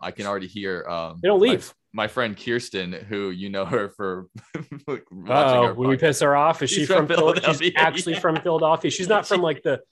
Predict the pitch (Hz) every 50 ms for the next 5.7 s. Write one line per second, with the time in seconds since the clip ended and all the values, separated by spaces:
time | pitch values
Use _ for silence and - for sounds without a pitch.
0 | _ _ - 165 151 - - 165 156 147 143 139 135 139 139 156 151 143 147 151
1 | 143 - - 147 143 143 147 147 151 147 - 156 151 160 143 - - - 127 123
2 | - 311 311 - 311 - - _ - 170 170 160 143 143 147 147 151 139 151 151
3 | 151 156 156 156 156 - _ _ _ _ _ _ _ - - - 139 135 - 147
4 | 135 165 170 165 151 147 160 151 - 180 165 160 160 156 - _ _ _ _ _
5 | _ _ - - - - - - 139 135 139 - 120